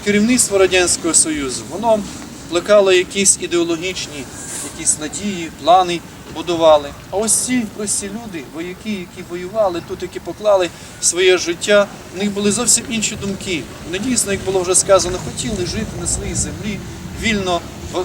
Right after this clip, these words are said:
вирощувати хліб, ростити, народжувати дітей, навчатися, працювати.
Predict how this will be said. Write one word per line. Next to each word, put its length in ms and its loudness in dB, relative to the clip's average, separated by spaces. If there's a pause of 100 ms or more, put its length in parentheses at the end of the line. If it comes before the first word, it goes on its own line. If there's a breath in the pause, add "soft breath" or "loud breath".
вирощувати 580 0
хліб, 340 0 (140)
ростити, 420 0
народжувати 640 2
дітей, 480 0 (260 loud breath)
навчатися, 800 2 (340)
працювати. 800 2